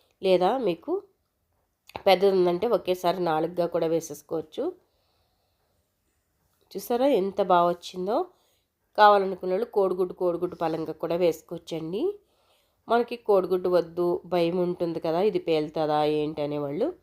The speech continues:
ఇలాగ ఆఫ్ చేసుకుని వేసుకున్నారంటే ఈజీగా మనం ఏగిపోతాయి కూడానండి. చాలా టైమ్ ఏం పట్టదు, మనం బాయిల్దే already లోన పెట్టాము,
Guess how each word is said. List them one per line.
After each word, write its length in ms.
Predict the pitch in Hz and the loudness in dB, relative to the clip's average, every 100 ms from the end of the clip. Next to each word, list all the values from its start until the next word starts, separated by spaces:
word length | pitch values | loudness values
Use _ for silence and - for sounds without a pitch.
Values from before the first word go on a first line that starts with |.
| _ _ _ _ - | _ _ _ _ -4
ఇలాగ 220 | 185 185 175 | 2 6 6
ఆఫ్ 120 | 165 - | 4 0
చేసుకుని 380 | 180 175 - 170 | -4 -4 -8 -4
వేసుకున్నారంటే 640 | 160 156 - 156 151 156 226 277 165 | -4 -4 -10 -8 -6 -4 -4 2 0
ఈజీగా 380 | 160 156 185 370 - _ _ _ _ _ - | 0 -2 0 -2 -4 _ _ _ _ _ -10
మనం 200 | 170 285 359 _ - _ 196 | -6 -6 -8 _ -20 _ 0
ఏగిపోతాయి 500 | 180 180 196 185 180 170 | 0 0 -6 -2 -2 0
కూడానండి. 460 | 170 160 156 156 - - | -4 -4 -4 -2 -2 0
చాలా 220 | 170 175 175 | 0 0 -2
టైమ్ 180 | 160 170 175 | -2 -2 -2
ఏం 80 | 175 | -4
పట్టదు, 240 | 160 160 175 170 | -6 -8 -8 -6
మనం 140 | 175 165 | -6 -2
బాయిల్దే 520 | 151 165 180 165 185 180 | 0 0 -2 -4 0 2
already 380 | 156 151 156 202 220 | 0 0 -2 0 0
లోన 220 | 165 180 165 | 0 -2 -8
పెట్టాము, 400 | 156 160 160 | -8 -6 -4